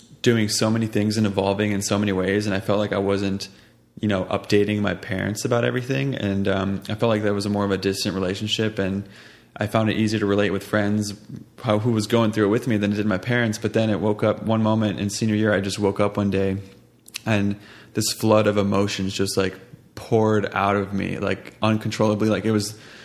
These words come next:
one of the most profound cries I've ever had, and it's, like, a memorable day where I just, like, nothing was there to block it. It just all flowed out, and a result of that was writing a long letter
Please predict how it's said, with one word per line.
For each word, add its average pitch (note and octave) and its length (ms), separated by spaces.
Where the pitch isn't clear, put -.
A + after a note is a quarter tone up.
one A#2 160
of A2+ 80
the A2 60
most G#2+ 500
profound A#2 1040
cries G2 680
I've G2 180
ever G2 180
had, G2 540
and G#2+ 100
it's, G2+ 160
like, F#2+ 340
a - 40
memorable G2 680
day F#2+ 300
where F#2+ 220
I G2 80
just, G2+ 240
like, F2+ 260
nothing G#2 380
was G2 100
there G2 140
to F#2 80
block F#2 380
it. - 100
It G2+ 40
just F#2+ 200
all G2 260
flowed G2 380
out, F#2 360
and G2+ 380
a A2+ 80
result A2 340
of G#2+ 100
that G2+ 340
was G#2 460
writing A2 440
a G2+ 100
long A2+ 500
letter G#2+ 600